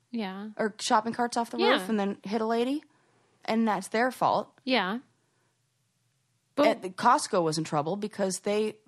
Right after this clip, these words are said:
Speaker 2: provided an unsafe environment.
Speaker 1: But wait a minute.
Speaker 2: And I think it's
Speaker 1: I
Speaker 2: kind of
Speaker 1: did
Speaker 2: the
Speaker 1: not hear
Speaker 2: museum's
Speaker 1: that
Speaker 2: fault.
Speaker 1: this kid got hurt.
Speaker 2: No, he didn't get hurt, but, like,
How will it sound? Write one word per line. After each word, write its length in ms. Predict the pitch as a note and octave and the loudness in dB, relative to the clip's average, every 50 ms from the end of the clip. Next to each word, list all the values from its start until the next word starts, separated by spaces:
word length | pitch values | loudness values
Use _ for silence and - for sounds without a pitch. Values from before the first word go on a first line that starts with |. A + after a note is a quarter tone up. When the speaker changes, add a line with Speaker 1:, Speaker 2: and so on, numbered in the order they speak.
| _ | _
Speaker 2:
provided 440 | - - G3 F#3+ F#3+ F#3 G3+ G3 G3 | -6 -4 2 4 4 4 4 2 0
an 120 | F#3 F3+ - - | 0 0 2 2
unsafe 400 | F#3 G3+ F#3 - - G3 F#3 - | 0 0 0 0 -2 -4 -2 -4
environment. 600 | F#3 E3+ F#3+ A3 B3 G#3 E3+ D3+ E3+ G3+ - - _ _ _ _ _ _ _ | -2 0 0 2 2 2 0 0 -2 -4 -8 -12 _ _ _ _ _ _ _
Speaker 1:
But 160 | - E4 E4+ | 2 2 2
wait 240 | D#4+ D#4 F4+ F#4+ F#4 | 4 2 2 2 2
a 40 | E4 | 2
minute. 180 | C4+ A#3+ A3 G3+ | 0 0 2 2
Speaker 2:
And 80 | A#3+ | 2
I 100 | A#3+ C4 | 0 0
think 180 | C4+ D4 C#4+ C4+ | 0 -2 -2 0
it's 100 | B3+ - | 2 4
Speaker 1:
I 100 | A#3 C#4+ | 6 6
Speaker 2:
kind 100 | E4 F#4+ | 6 6
of 60 | G4+ | 4
Speaker 1:
did 40 | - | 4
Speaker 2:
the 40 | - | 4
Speaker 1:
not 100 | G4 F4 E4 | 4 4 4
hear 0 | C#4+ E4+ | 2 2
Speaker 2:
museum's 180 | D4+ C#4+ C#4+ | 2 2 2
Speaker 1:
that 60 | A#3+ - | 0 0
Speaker 2:
fault. 100 | - - | 0 0
Speaker 1:
this 180 | A#3 G#3+ - - | -2 -2 -4 -8
kid 320 | - - - C4 D4 D4 | -10 -4 -4 -4 -4 0
got 220 | - B3+ F#3 F3 E3+ | 0 0 0 0 -2
hurt. 440 | - - A3+ C4+ C#4 A3+ G#3+ A#3+ - _ _ _ _ - - - - _ _ _ _ _ _ _ | -2 -2 -2 0 0 -2 -2 -4 -8 _ _ _ _ -20 -20 -20 -20 _ _ _ _ _ _ _
Speaker 2:
No, 260 | E4 G4 G#4 - D3 | -2 0 2 2 2
he 80 | D#3 A3+ | 0 0
didn't 200 | C4 F4+ E4 D4+ | 0 0 0 2
get 160 | - G#3+ G3+ G3 | 2 0 -2 0
hurt, 240 | F#3+ D4+ E4 A#3+ | 0 -2 -2 0
but, 100 | A#3+ G#3 | 0 0
like, 320 | E3 G3 F#3+ F3+ F3 - | 2 2 2 0 0 -6